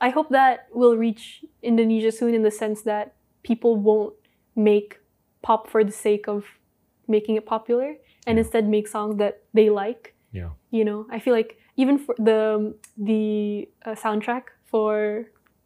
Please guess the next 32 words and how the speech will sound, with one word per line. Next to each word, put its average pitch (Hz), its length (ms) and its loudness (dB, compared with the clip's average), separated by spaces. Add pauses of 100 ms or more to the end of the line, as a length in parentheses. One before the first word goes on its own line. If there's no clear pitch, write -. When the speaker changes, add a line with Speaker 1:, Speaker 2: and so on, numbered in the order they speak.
(100)
Speaker 1:
apa, 240 240 -8 (160)
kita 226 460 -4
cerita 240 420 2
apa? 254 140 2 (160)
Speaker 2:
Nanti 117 240 4
Kita 110 240 2
Cerita 110 180 4
Speaker 1:
Nanti - 140 8
Kita 349 80 8
Speaker 2:
Tentang 311 160 6
Speaker 1:
Cerita. 302 100 6
Speaker 2:
Hari - 140 2
Ini. - 400 -14
Speaker 1:
Aku - 100 2
tahu 349 160 2
yang 349 140 6
bahasa 214 240 0
Inggris 226 260 2 (120)
<laughs> - 40 -8
namanya. 233 400 2 (580)
Um, 214 420 4 (460)
it's 240 220 0
like, 220 340 2
it's 269 200 0
not, 254 300 2
you 240 140 6
wouldn't 247 240 2
say 254 200 2
it's 214 160 0
completely 226 440 0
pop, 220 340 -6
right? 220 280 -6